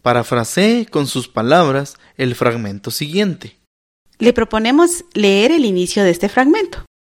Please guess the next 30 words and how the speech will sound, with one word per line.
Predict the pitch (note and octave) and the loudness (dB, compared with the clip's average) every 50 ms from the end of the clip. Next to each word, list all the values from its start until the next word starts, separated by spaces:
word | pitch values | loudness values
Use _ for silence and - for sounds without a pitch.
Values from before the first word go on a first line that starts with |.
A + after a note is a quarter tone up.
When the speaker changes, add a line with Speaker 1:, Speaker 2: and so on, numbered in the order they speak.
| _ _ | _ _
Speaker 2:
En | _ F3+ F#3+ F#3 | _ -2 -2 0
verano, | F3 F#3 F#3+ G3 G3 G3+ G#3 A#3 C#4+ D4+ - | 2 2 2 4 2 2 2 0 -2 -2 -2
la | - G3+ G3 F#3+ F#3 | -4 -2 0 0 0
arboleda | F3 E3 E3 D#3+ E3 F3+ F#3+ A3+ C4 C#4+ C#4+ | 2 2 0 2 2 2 4 4 4 4 4
se | C#4+ - F#3+ | 2 -4 -6
borra | F3 E3 F3 F#3+ A3 A#3 - C#4 C#4 - - | -4 -2 0 -2 -2 0 0 -2 -2 -2 -2
entre | G#3 G3+ F3+ F3 F3+ F3 E3+ | -4 -4 -2 -2 -2 -2 -2
las | E3 D#3 - - G#3+ | -2 -4 -4 -4 -4
hojas | A3 A3 B3 B3 A#3+ - | -2 -2 -2 -4 -2 -4
amarillas. | G3+ F#3 E3 D3+ D3 E3 E3 E3+ D3+ - - - _ | -2 0 0 0 0 0 -2 -2 -6 -10 -14 -18 _
Hasta | - D#3 - - - D#3 | -16 -16 -12 -6 -2 0
ahí | D#3+ G3 A#3+ C#4+ | 2 2 2 4
dejamos | C#4+ C4+ G3 G3+ G3 G3 G3 F#3+ F#3 | 2 2 2 0 0 0 0 -2 -2
la | E3+ | -2
lectura. | D#3+ D3+ D3 - _ D#3+ D3+ - C#3 - - _ _ _ _ _ _ _ _ _ _ _ | -4 -4 -8 -8 _ -8 -8 -8 -10 -16 -18 _ _ _ _ _ _ _ _ _ _ _
A | - D3 | -16 -14
ver, | D3 D3+ D3+ - - - _ _ _ _ _ _ _ _ _ _ _ _ _ _ | -14 -14 -16 -18 -20 -20 _ _ _ _ _ _ _ _ _ _ _ _ _ _
¿cómo | - A#3+ B3+ D4+ D#4 | -2 0 2 2 2
diría | C#4 B3+ G3 G#3+ G#3+ A3+ B3+ C4 - - - | 2 0 -2 -2 -2 -2 -2 -4 -4 -6 -10
usted | F#3+ - - - G#3 G#3+ G#3 - _ | -12 -12 -8 -8 -6 -6 -6 -8 _
esta | - A3 C4 - - D4 C4+ | -2 -2 -2 0 -2 -4 -2
idea | A#3 A#3+ B3+ C#4 D#4 E4 E4 - - _ | 0 0 -2 0 -2 -4 -6 -10 -16 _
con | - A3 A3 G3 | -6 -6 -4 -4
sus | - G#3 - - | -6 -6 -6 -4
palabras? | F#3+ F#3 F#3+ F3+ D#3+ C#3+ - - - - - - _ _ _ _ _ _ _ _ _ _ _ _ _ _ _ _ _ _ _ | -4 0 0 0 -2 -2 -6 -14 -18 -18 -20 -20 _ _ _ _ _ _ _ _ _ _ _ _ _ _ _ _ _ _ _
Speaker 1:
Podría | - B2 A#2 B2+ D3 F3 F#3 E3+ D3+ | -4 -2 -2 0 2 2 2 2 0
ser, | - - F#3+ G#3+ G#3+ - _ _ _ _ _ _ _ _ | 0 0 0 0 0 -2 _ _ _ _ _ _ _ _
en | - C#3 C3 C3 | -6 -4 -2 0
el | B2+ B2 A#2+ A2 | 0 0 0 0
verano, | A2+ A2 A2+ C3 E3+ G3+ A3 A#3 A3+ | 0 0 2 2 0 0 0 -2 -4